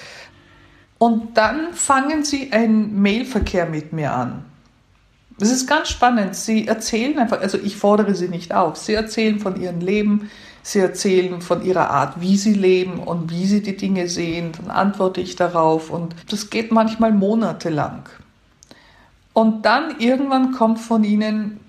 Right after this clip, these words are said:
„Ich wäre gern ein Teil davon. Ich würde gern vor der Kamera stehen. Ich war noch nie auf der, vor der Kamera. Ich weiß nicht, wie ich reagieren werde,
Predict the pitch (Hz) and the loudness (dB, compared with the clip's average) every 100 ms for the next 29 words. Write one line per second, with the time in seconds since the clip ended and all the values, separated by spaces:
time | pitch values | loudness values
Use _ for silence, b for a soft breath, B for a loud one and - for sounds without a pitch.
0 | _ - 190 185 185 190 185 170 170 - | _ -4 2 4 4 2 0 0 0 -4
1 | 165 160 151 139 135 143 - - - - | -6 -4 -2 -2 -2 -6 -6 -8 -8 -2
2 | 185 170 170 - 170 165 185 - 175 170 | 0 0 -4 0 2 2 -2 -2 -2 0
3 | - 156 175 196 - 190 190 208 208 B | -2 -2 0 -2 -2 0 2 2 -2 B
4 | B B - - 175 160 170 165 190 208 | B B -8 -8 -8 -2 0 2 2 2
5 | 208 - 202 208 202 202 208 202 - - | 0 2 4 4 0 -4 -6 -6 -4 -2
6 | 214 214 196 196 208 - - - - - | -2 -2 0 0 -2 -4 -10 -8 -8 -6
7 | - 190 185 165 175 - 175 175 180 - | -6 -6 -6 -6 -6 -4 -2 0 0 -2
8 | 196 208 208 214 208 208 220 | 2 2 2 2 2 0 -2